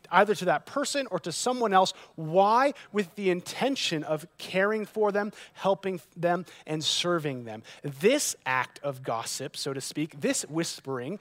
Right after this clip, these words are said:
can be judged by its cost. Is it costly to you? We looked a couple weeks back in Proverbs twenty-four at how costly it is, but how the church is called to rescue, to snatch those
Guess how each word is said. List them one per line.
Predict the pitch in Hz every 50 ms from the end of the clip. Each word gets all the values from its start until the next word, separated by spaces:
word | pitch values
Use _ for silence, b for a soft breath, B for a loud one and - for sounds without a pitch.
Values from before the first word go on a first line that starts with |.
| B B B B B
can | B 196 180
be | 180 165
judged | 143 185 208 226 - - -
by | 175 180
its | 165 165 165 -
cost. | - - - - 202 180 139 - - -
Is | 180 180 -
it | 277 - -
costly | - - 190 190 - - - - - 247 247
to | - - -
you? | 240 202 247 247 269 294 - _ _ _ _ _ _ _ _ _ _ _ _ _ _ _ _ _ _ _ b b b b b b b
We | 165 208 233
looked | 220 226 214 220 202
a | -
couple | 190 202 - 202
weeks | 196 202 175 -
back | - 196 208 196 - 180
in | 160
Proverbs | 147 - 180 190 180 175 185 175 165 -
twenty-four | - - 185 180 175 165 - 202 202 185 151 131 B B B B B
at | 180 170 - - B B
how | - 196 190 180
costly | - - - - 196 208 208 - - - 208 208 208 190
it | 180 180
is, | 196 202 175 135 123 - - B B B B
but | 190 -
how | - 175 185
the | 175 175 156
church | - - 220 202 - - -
is | 180 165 -
called | - - - - 196 196 180 175 170 - 175 -
to | - 185
rescue, | 175 160 165 180 208 247 233 - - - - 202 196 160
to | - - 202 180
snatch | - - - - 190 208 226 233 247 - - -
those | 175 160 156 165 165